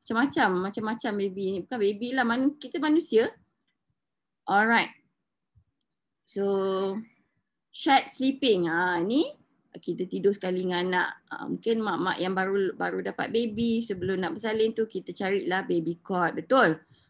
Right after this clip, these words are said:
Kita tengoklah Shopee, kita tengoklah Lazada, kita tengok empat bulan empat, tiga bulan tiga, lima bulan lima, enam bulan enam. Sebab kita nak beli baby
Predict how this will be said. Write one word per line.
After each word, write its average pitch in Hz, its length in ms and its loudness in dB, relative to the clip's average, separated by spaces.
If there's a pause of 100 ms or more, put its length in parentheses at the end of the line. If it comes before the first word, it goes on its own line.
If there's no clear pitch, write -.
(160)
Kita 185 240 -6
tengoklah 202 480 0
Shopee, 208 560 -4
kita 175 240 -4
tengoklah 196 400 -4
Lazada, 202 640 0
kita 185 240 -4
tengok 202 400 -2
empat 185 320 0
bulan 196 240 0
empat, 185 240 0
tiga 196 320 0
bulan 196 160 0
tiga, 196 560 0
lima 202 320 -2
bulan 190 160 -2
lima, 202 320 -2
enam 196 240 -2
bulan 190 180 -2
enam. 226 180 6 (360)
Sebab - 160 -6
kita 190 140 -12 (100)
nak - 80 -6
beli 185 160 -6
baby 170 320 -4